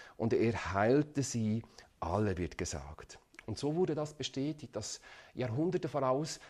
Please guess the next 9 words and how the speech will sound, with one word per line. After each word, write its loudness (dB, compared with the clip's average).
äh, -4
gesagt 0
wurde, 0
alttestamentlich, 0
er 2
ist -4
eben 0
der 0
Messias, 0